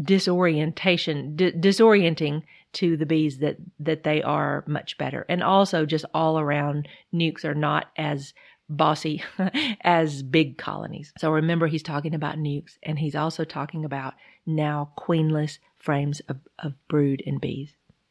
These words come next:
Okay, back to the article. The bees will not draw out frames in Maryland at this time of year. It is best to remove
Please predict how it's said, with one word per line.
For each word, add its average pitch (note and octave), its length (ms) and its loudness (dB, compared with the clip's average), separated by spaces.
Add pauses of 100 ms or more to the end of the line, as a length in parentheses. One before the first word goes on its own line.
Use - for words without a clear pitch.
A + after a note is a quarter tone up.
Okay, G#3+ 220 0
back D3 220 -4
to D3+ 80 -8
the C#3+ 100 -4
article. - 340 -14 (320)
The G3+ 80 2
bees C#4 420 4
will G3+ 160 0
not G#3 460 2
draw G#3 300 2
out F3 280 -4
frames D#3 440 -2
in D3+ 260 -2
Maryland D3+ 560 -4
at D3+ 140 -6
this D3+ 100 -4
time C#3+ 260 -6
of C#3 140 -8
year. C3+ 320 -8 (380)
It F3 80 -2
is D#3+ 160 -2
best G#3 380 2
to F#3+ 100 0
remove F#3 680 4